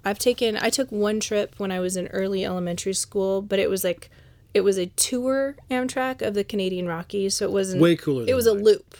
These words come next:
Speaker 1: It was, it wasn't a destination, like, the joy was in the journey. And this was, we took Amtrak to get somewhere, um, but we also had a great journey.
Speaker 2: Uh, my trips were fairly simple. I was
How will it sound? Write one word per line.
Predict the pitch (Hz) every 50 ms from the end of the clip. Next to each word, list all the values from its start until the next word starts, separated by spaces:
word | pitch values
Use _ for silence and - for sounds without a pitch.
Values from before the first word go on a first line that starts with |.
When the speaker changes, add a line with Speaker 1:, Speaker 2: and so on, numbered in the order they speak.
| - - _ -
Speaker 1:
It | - 208 202
was, | 214 214 196 190 190
it | - - 208 202
wasn't | 208 214 208 214 214 208 202 165 95 - - - - -
a | 202 196
destination, | 190 214 202 196 - - - 190 190 185 190 202 - - 185 170 170 175
like, | 185 180 -
the | - 185
joy | 180 190 202 190 185 180
was | 180 180 180 180
in | 170 175 170
the | 170 170
journey. | - - - - - - - - - - -
And | - 202 196
this | 196 185 190 -
was, | 196 180 170 170 - - - - - - - - - - - - - - - -
we | 214 196 208 214
took | 208 - 196 196
Amtrak | - - 180 175 175 - - 175 - - -
to | - 190
get | 185 185 185 - 208 214 - -
somewhere, | - - 196 175 170 165 185 185 185 185 180 196 214 220 - - - - - - - - - - - -
um, | 208 185 180 180 - 190 185 - -
but | 277 269 233 247
we | 262 262
also | 254 262 277 - 294
had | 294 294
a | 277
great | 269 285 285 269
journey. | 262 311 359 370 247 - - - - - - - - - - - - - - - - - - - - - - - -
Speaker 2:
Uh, | - 156 202
my | 190 165 160 170 185 190 185
trips | - - - 165 156 156 - - - -
were | 131 135 131 127 123 123 127 123
fairly | - - - 143 139 135 127 110
simple. | - - 131 123 117 113 110 104
I | 104 101
was | 101 101 101 95 - - - -